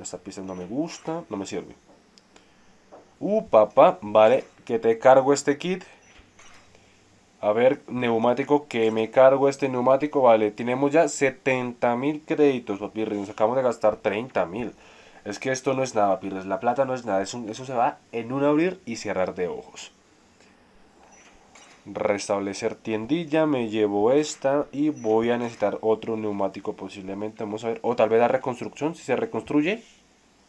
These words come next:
Vale, creo que sí se reconstruye. Ah, caray, qué cabrón.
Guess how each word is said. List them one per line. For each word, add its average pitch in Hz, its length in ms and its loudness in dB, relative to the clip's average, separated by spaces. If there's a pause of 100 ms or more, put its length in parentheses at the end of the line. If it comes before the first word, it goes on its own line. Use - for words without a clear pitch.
(140)
Vale, 104 240 4
creo 135 200 -2
que 170 140 0
sí 156 280 -4
se 127 200 -4
reconstruye. 135 840 -6 (880)
Ah, - 100 -8 (100)
caray, 131 540 -8 (120)
qué 107 180 -12
cabrón. 139 520 -4